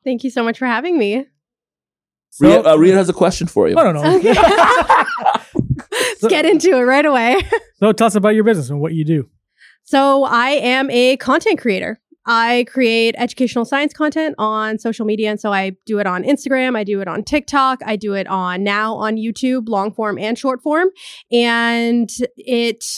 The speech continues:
Speaker 1: that's the, that's the bulk of the business. And I guess we're gonna get into the bulk of, like, how I make money in the business.
Speaker 3: Yes.
Speaker 1: But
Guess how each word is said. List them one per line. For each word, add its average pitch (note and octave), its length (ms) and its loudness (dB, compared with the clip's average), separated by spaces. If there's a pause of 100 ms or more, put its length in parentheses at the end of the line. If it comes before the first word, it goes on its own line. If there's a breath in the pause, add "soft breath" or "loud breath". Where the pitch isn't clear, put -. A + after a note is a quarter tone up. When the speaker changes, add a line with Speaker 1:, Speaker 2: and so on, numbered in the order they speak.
Speaker 1:
that's A3 280 -4
the, A#3+ 240 0
that's C4+ 140 -2
the C4 80 2
bulk A3+ 280 -2
of D#4+ 60 -2
the D4+ 80 -4
business. G4 560 -2 (100)
And A3 600 0
I G#3 60 -2
guess A3+ 180 -4
we're B3 60 -4
gonna A3 140 0
get G3+ 140 -2
into G3+ 540 -4 (140)
the A3 60 -4
bulk F#3+ 240 -4
of, F#3+ 60 -8
like, F#3 160 -10
how G3 180 -2
I F#3 80 -4
make F3 180 -6
money G3+ 360 -4
in C#4+ 140 4
the C#4+ 60 0
business. D#4+ 360 2
Speaker 3:
Yes. A3 220 2
Speaker 1:
But A3 280 0